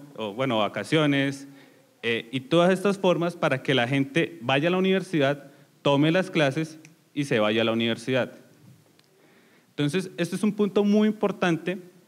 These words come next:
en el cual, eh, hay que analizar, y es que también es muy importante ver que, eh, el, el mismo sistema hace que la mayoría de los estudiantes tengan que trabajar, tengan que estudiar,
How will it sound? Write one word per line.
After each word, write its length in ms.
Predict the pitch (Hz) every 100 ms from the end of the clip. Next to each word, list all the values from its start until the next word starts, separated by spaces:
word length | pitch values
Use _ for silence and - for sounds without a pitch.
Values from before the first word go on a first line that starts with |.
| _ _ _ _ -
en 100 | 143
el 160 | 131 127
cual, 380 | 127 131 143 -
eh, 560 | 127 123 113 101 - - -
hay 160 | 120 131
que 120 | 139
analizar, 460 | 139 143 143 180 -
y 80 | 147
es 100 | 147
que 120 | 196
también 320 | 190 156 147
es 80 | 156
muy 160 | 175 180
importante 480 | 175 143 135 143
ver 180 | 156 151
que, 320 | - 165 - - - - _ _ _
eh, 420 | 143 139 131 - - _
el, 320 | - 135 139 131
el 140 | 131
mismo 260 | 143 170 196
sistema 540 | 220 - 175 170 143
hace 180 | 135 156
que 80 | 160
la 80 | 139
mayoría 380 | 131 117 123
de 60 | 139
los 120 | 160
estudiantes 680 | 175 - 170 139 120 131 131
tengan 300 | - 123 123
que 120 | 127
trabajar, 760 | 123 135 131 135 151 127 113 - - _ _ _ _
tengan 380 | 131 123 123 123
que 500 | 135 123 120 120 135
estudiar, 680 | 131 147 139 139 127 123